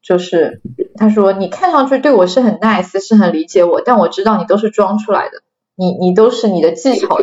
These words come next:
在演出来的，你的内心深处对我还是有，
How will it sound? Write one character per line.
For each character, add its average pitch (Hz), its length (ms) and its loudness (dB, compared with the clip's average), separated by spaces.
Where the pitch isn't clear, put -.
在 202 140 4
演 185 320 0
出 - 180 -2
来 208 140 4
的， 143 160 -4
你 170 80 -6
的 180 80 0
内 247 160 4
心 247 160 2
深 254 220 -2
处 233 180 -2
对 226 160 2
我 180 120 2
还 185 160 0
是 214 200 -2
有， - 260 -2